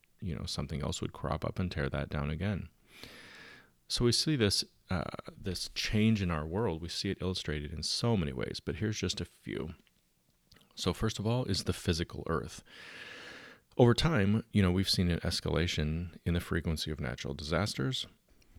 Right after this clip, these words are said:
we've seen, um, hurricane seasons start earlier, last longer, um, bring a slew of stronger storms.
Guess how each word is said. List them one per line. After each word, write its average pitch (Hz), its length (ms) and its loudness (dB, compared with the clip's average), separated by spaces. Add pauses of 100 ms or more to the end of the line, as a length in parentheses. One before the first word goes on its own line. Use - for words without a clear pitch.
(440)
we've 87 200 0
seen, 80 640 0
um, 65 600 -6
hurricane 107 500 0
seasons 101 720 0
start - 440 -2
earlier, 107 480 4
last 80 360 -4
longer, 95 560 0 (320)
um, - 400 -6 (380)
bring 90 380 0
a 78 120 -2
slew 92 460 0
of 87 100 -4
stronger 87 480 -4
storms. 123 640 -2